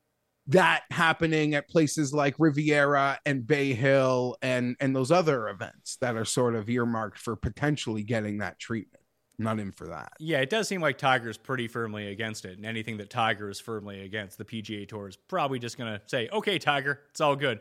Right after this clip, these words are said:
Speaker 2: Will you show up and, like, shake someone's hand? Okay, then you can have as many players in the field as you want."
Speaker 1: Yeah. Um, and yeah, that's true. And hopefully the other event, yeah.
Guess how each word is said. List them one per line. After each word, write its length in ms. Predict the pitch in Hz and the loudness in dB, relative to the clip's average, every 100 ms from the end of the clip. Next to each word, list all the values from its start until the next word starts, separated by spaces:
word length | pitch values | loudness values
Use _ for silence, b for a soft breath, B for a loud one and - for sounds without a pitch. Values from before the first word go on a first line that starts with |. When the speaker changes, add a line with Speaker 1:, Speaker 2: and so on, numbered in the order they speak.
| b | b
Speaker 2:
Will 100 | 175 | 0
you 80 | 202 | 0
show 260 | - 254 190 | 2 2 4
up 260 | 226 330 | 2 -2
and, 80 | 269 | -4
like, 140 | 175 - | -4 -2
shake 200 | 170 - | -4 -4
someone's 320 | 175 170 147 | -6 -6 -6
hand? 220 | 175 262 | -6 -4
Okay, 380 | 208 208 233 143 b - | -4 -2 0 0 b -8
then 120 | 156 | -6
you 60 | |
can 100 | 156 | -2
have 100 | 170 | -2
as 80 | 147 | 0
many 180 | 190 190 | -2 0
players 300 | 202 202 180 | 0 -2 -2
in 60 | 185 | -8
the 60 | |
field 260 | 180 180 170 | -6 -6 -6
as 120 | 147 | -6
you 80 | 160 | -6
want." 340 | 127 101 - _ _ _ _ _ _ _ _ _ _ _ - | -6 -10 -14 _ _ _ _ _ _ _ _ _ _ _ -16
Speaker 1:
Yeah. 160 | - - _ _ _ _ | -16 -16 _ _ _ _
Um, 400 | 131 139 139 135 - | -2 0 2 0 -2
and 200 | 156 147 196 | -4 -2 2
yeah, 280 | 214 120 - 185 | 4 2 0 2
that's 240 | 180 - | 4 2
true. 240 | - 190 | 4 4
And 80 | 180 | 6
hopefully 380 | 165 165 175 170 | 4 2 0 0
the 160 | 156 160 | 2 2
other 260 | 156 160 | 4 4
event, 220 | 147 156 185 | 2 0 2
yeah. 240 | 151 | 0